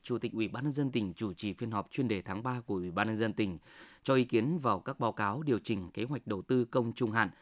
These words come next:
phương án phân bổ vốn đầu tư phát triển nguồn ngân sách trung ương và một số nội dung quan trọng khác. Tại phiên họp, các thành viên Ủy ban Nhân dân tỉnh đã thảo luận, cho ý kiến vào các báo cáo, tờ trình về phương án điều chỉnh bổ sung kế hoạch đầu tư công trung hạn, nguồn vốn ngân sách trung ương hỗ trợ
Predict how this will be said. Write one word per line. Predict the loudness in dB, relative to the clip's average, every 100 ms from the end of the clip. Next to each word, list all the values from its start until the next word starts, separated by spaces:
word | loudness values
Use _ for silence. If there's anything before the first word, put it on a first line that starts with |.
| _
phương | 0 2
án | 2 0
phân | 0 2
bổ | 2 2
vốn | -2 0
đầu | 0 2
tư | 0
phát | 0 -4
triển | -4 -2
nguồn | -2 -2 0
ngân | -2
sách | -2 -6 -2
trung | 4
ương | 4 4 0 -14 -6 2
và | 4
một | 2
số | 2 2
nội | 2
dung | 0 0
quan | 0 -2
trọng | -4 -2
khác. | -2 -2 -6 _ _ _
Tại | 6
phiên | 6 4
họp, | 4 2 -4 _
các | 0 2
thành | 2 4
viên | 2
Ủy | 4 4
ban | 4 2
Nhân |
dân | 2 2
tỉnh | 2 0
đã | -2
thảo | -4 -4 0
luận, | -2 -2 -4
cho | 2
ý | 4
kiến | 4 0 2
vào | 0 -2
các | -4 -2
báo | -2
cáo, | 2 2 0 2
tờ | 2
trình | 2 0 0
về | 0 -2 -8 -20 -12 2
phương | 4
án | 6 6
điều | 4
chỉnh | 4 -2 -2
bổ | -4 -2
sung | -2 -2
kế | -2
hoạch | -2 0
đầu | -2
tư | 0 -2
công | 0 0
trung | 0 2
hạn, | 0 0
nguồn | -2 -2
vốn | -2 0 -2
ngân | -2
sách | -4 -2
trung | 2 6
ương | 6 4
hỗ | 0
trợ | 2 0